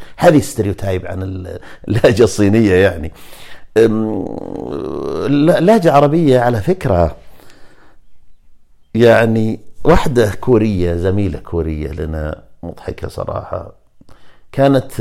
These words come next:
آه، يعني ت-، تهاجم وكذا وتتضح-، تجينا وحنا مجتمعين حنا طلبة ال-، الشباب ال-، إذا الكويتيين ولا السعوديين،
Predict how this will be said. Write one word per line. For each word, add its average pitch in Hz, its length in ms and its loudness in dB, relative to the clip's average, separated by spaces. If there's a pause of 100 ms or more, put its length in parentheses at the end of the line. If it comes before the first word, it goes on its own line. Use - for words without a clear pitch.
(1120)
آه، 90 1000 -8
يعني 107 440 0
ت-، 107 600 -4
تهاجم 104 500 4
وكذا 101 340 0
وتتضح-، 98 640 -2
تجينا 120 420 2
وحنا 135 320 4
مجتمعين 120 540 0
حنا 101 480 -2 (760)
طلبة - 300 2
ال-، 90 200 0 (880)
الشباب 92 540 4
ال-، 98 140 -2
إذا 92 200 0
الكويتيين 90 800 -4
ولا 80 180 -2
السعوديين، 90 420 -8